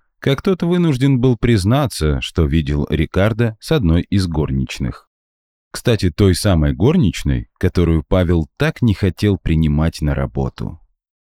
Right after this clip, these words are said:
Вот как чувствовал, что с ней возникнут проблемы. Хотя бы то, что она приняла предложение французов, а ему на целых две недели пришлось искать ей замену.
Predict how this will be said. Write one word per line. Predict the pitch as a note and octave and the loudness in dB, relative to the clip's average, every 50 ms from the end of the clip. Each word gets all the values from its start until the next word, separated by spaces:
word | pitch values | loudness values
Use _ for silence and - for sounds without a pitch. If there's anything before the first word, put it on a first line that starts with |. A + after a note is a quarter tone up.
| _ _ _ _ _ - | _ _ _ _ _ -2
Вот | B2+ A#2 C#3+ D#3 - | 0 2 2 2 0
как | - D3 C#3+ B2+ - | 0 0 -2 -2 -2
чувствовал, | - - A#2 G2+ E2+ - - - D#2 D2+ - D#2 C#2+ - - - | -4 -2 -2 -2 -2 -2 -4 -2 -2 -2 0 0 -2 -2 -4 -10
что | - - - E2 D2 | -10 -4 -4 -4 -2
с | - - | -2 0
ней | F2+ G#2+ A#2+ A#2 | 0 2 2 2
возникнут | - E2+ E2+ D#2 - D#2+ D#2+ D2+ - - D#2 D2 - - | 2 0 -2 -2 0 -2 -2 -2 -2 -2 -4 -4 -4 -2
проблемы. | - E2 C#2+ - D2 C#2 B1+ A#1 A1 G1+ - - _ _ _ _ _ _ _ _ _ _ _ _ _ _ _ _ - | -2 -2 -2 -2 -4 -4 -4 -4 -6 -8 -10 -14 _ _ _ _ _ _ _ _ _ _ _ _ _ _ _ _ -2
Хотя | - A2 A2 - G3 F#3+ | 0 0 2 2 0 0
бы | E3 E3 E3 | 2 2 0
то, | - - - E3 D#3 | 0 0 0 0 0
что | - - - D3+ D3 - | 0 0 0 0 0 0
она | - C3+ C#3 D3 D3 C#3 B2 | 2 2 2 4 2 2 2
приняла | - C3+ C#3 D3 D3+ D3+ D3+ D3+ D3 C#3 A#2 - | 2 2 2 2 2 2 2 2 2 2 0 0
предложение | - - G2+ F2+ F#2+ G2+ G#2+ G#2 F2+ G#2 G#2 F2+ F2 F2 F2 E2+ E2 | 0 0 0 0 2 2 2 2 2 2 2 2 2 2 2 2 0
французов, | - - G2+ G#2 G#2+ A2+ - - G3 G3+ F#3+ A#2+ E2+ D#2+ A1 - - _ _ _ _ _ - | 0 -2 -2 0 0 -2 -2 -4 -2 -2 -2 -2 -2 -2 -4 -6 -8 _ _ _ _ _ -2
а | - A#2+ | 0 2
ему | D#3+ F#3 G3+ G#3 G#3 | 2 2 2 2 2
на | G3+ G3 F#3 | 2 0 0
целых | - - G3 F3+ F3 E3+ D3+ C#3+ | 0 0 0 2 2 2 2 2
две | C#3 C#3+ D#3 D#3 | 2 2 2 2
недели | D#3 D#3 D3+ C3 G2+ E2+ D#2+ D2 C#2 C#2+ C2+ | 2 2 0 0 0 0 0 2 2 0 -2
пришлось | - - E2 E2 - - E2+ E2 D#2 - - | 0 0 0 0 0 0 0 0 0 0 0
искать | E2 - - - D#2 C#2+ - - | -2 -2 -2 -2 -2 -2 -2 -2
ей | D2+ D#2 D2 | -2 -2 0
замену. | C2+ F2 E2 E2+ D#2+ C#2+ C2 A#1+ A#1 G1+ D#2+ - | 0 0 0 2 2 0 0 -2 -6 -8 -10 -14